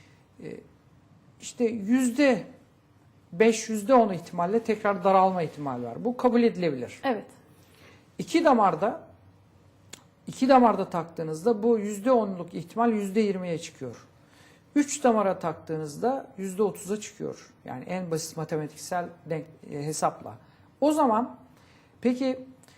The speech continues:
Speaker 1: e, bypass'ta durum nedir? Diğer bir seçenekte, e, bypass ameliyatı yapmaktır. E, bununla ilgili olarak, e,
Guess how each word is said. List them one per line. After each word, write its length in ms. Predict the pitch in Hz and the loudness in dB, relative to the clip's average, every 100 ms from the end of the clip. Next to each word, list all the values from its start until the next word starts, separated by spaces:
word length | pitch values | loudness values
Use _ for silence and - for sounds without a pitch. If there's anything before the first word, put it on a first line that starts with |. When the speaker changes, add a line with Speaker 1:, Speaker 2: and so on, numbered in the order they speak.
| _ _ _ - | _ _ _ -6
Speaker 1:
e, 340 | 165 156 147 | -4 -2 2
bypass'ta 640 | 185 208 262 247 - 311 226 | 2 4 2 0 0 0 0
durum 220 | 196 170 | 0 -2
nedir? 220 | 143 131 | -6 -6
Diğer 280 | 143 202 208 | 0 2 2
bir 40 | 185 | -2
seçenekte, 840 | - 160 185 175 170 - 269 277 - - | -8 -10 -8 -8 -6 -2 -2 -2 -14 -16
e, 340 | 170 165 156 156 | -10 -8 -4 2
bypass 360 | 196 202 214 | 2 2 -2
ameliyatı 480 | 165 147 131 117 - | -2 -6 -6 -10 -12
yapmaktır. 500 | 113 - 113 107 - - _ _ _ - - - _ _ _ _ _ _ _ _ - _ _ - | -14 -14 -20 -20 -20 -20 _ _ _ -20 -20 -20 _ _ _ _ _ _ _ _ -20 _ _ -10
E, 760 | 170 160 156 151 160 - - - - _ - | -4 -2 -2 -6 -8 -10 -12 -16 -20 _ -6
bununla 420 | 226 320 330 294 | -4 -2 2 2
ilgili 300 | 240 226 254 | 2 2 4
olarak, 500 | 226 180 151 156 - - - _ _ _ - | 4 4 0 -4 -14 -20 -20 _ _ _ -10
e, 280 | 165 151 | -8 -8